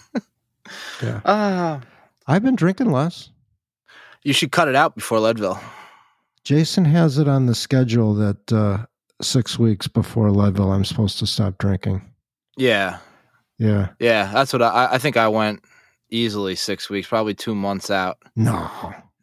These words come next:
Speaker 2: Yeah.
Speaker 1: Life's too short.
Speaker 2: No. I took it seriously.
Speaker 1: I,
Speaker 2: No, I really
Speaker 1: no,
Speaker 2: did.
Speaker 1: I, I know you
Speaker 2: You should
Speaker 1: did.
Speaker 2: take it seriously, Morris, really.
Speaker 1: Tell me
Speaker 2: <laughs>
Speaker 1: something. How,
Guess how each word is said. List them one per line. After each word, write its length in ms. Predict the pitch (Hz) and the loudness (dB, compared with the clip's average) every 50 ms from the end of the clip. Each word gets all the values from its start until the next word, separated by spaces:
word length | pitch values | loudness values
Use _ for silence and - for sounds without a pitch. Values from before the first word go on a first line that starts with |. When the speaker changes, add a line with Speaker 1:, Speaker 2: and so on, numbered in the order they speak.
| _ _ _ _ _ | _ _ _ _ _
Speaker 2:
Yeah. 400 | - 110 110 113 110 107 104 98 92 - - | -2 0 2 2 2 0 -2 -4 -6 -8 -2
Speaker 1:
Life's 220 | 175 214 254 - - | 2 2 2 0 0
too 160 | - 151 117 | 0 0 0
short. 540 | - - - - 113 104 104 107 - - _ _ _ _ _ _ _ _ _ | 0 -2 -2 0 0 2 2 0 -2 -4 _ _ _ _ _ _ _ _ _
Speaker 2:
No. 420 | - 113 117 113 110 110 107 104 101 104 - _ _ _ _ _ _ _ _ _ _ _ _ _ _ _ _ _ _ _ _ _ _ _ _ - | -6 -4 -2 0 0 0 -2 -2 -4 -8 -14 _ _ _ _ _ _ _ _ _ _ _ _ _ _ _ _ _ _ _ _ _ _ _ _ -2
I 100 | - 143 | 0 0
took 200 | 156 - 220 190 | 2 2 0 0
it 60 | 214 180 | 0 -2
seriously. 580 | - - 202 214 202 127 - - - 90 85 - | 0 2 2 2 2 2 -2 -4 -10 -10 -8 -2
Speaker 1:
I, 100 | - 147 156 | 0 2 2
Speaker 2:
No, 60 | 156 | 4
I 160 | 165 143 - | 4 4 4
really 260 | - 143 156 156 156 | 4 4 4 4 4
Speaker 1:
no, 60 | 170 190 | 6 6
Speaker 2:
did. 80 | 208 208 | 6 6
Speaker 1:
I, 320 | 190 175 170 - 160 160 | 6 4 2 2 0 0
I 20 | 165 | 2
know 160 | 170 175 190 | 2 2 2
you 80 | 214 220 | 2 2
Speaker 2:
You 60 | 185 | 2
should 120 | - 196 - | 2 2 2
Speaker 1:
did. 40 | 208 | 0
Speaker 2:
take 100 | 226 226 | 2 2
it 80 | 220 | 0
seriously, 380 | - - 214 196 165 135 - 110 | 0 2 2 2 2 0 -4 -8
Morris, 340 | 104 98 95 95 90 - - | -8 -6 -8 -8 -10 -10 -6
really. 240 | 143 135 107 92 95 - | -4 -2 -2 -4 -4 -2
Speaker 1:
Tell 200 | - 170 208 226 | 2 2 4 4
me 160 | 240 247 233 | 4 4 2
Speaker 2:
<laughs> 140 | - - 240 | 2 2 2
Speaker 1:
something. 280 | 185 160 - - 143 | 2 2 2 2 2
How, 220 | 123 - 165 175 | 2 2 2 0